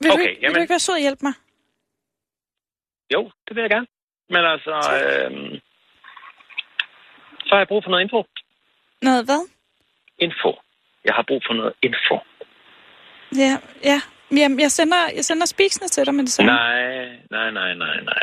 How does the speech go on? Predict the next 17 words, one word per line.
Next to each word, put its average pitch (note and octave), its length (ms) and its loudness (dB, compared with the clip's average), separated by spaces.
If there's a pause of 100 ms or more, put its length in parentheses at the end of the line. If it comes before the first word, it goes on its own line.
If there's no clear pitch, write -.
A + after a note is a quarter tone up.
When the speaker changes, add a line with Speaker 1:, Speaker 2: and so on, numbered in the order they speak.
(140)
Speaker 2:
nej. - 180 -10 (960)
Jeg A2 140 4
taler F#2 280 4
om D2+ 280 -4
fødselsdagsgaveinfo. - 960 0 (2000)
Speaker 1:
Jamen, A#3 160 -6
jeg A3 120 -6
kan A3 100 -2
jo - 20 2
ikke A3+ 120 -2
fortælle C4 280 2
dig, A3+ 80 -2
hvad A#3 100 2
du A#3 80 2
får A3+ 180 -4
i A#3 60 -4
fødselsdagsgave. A#3+ 800 -4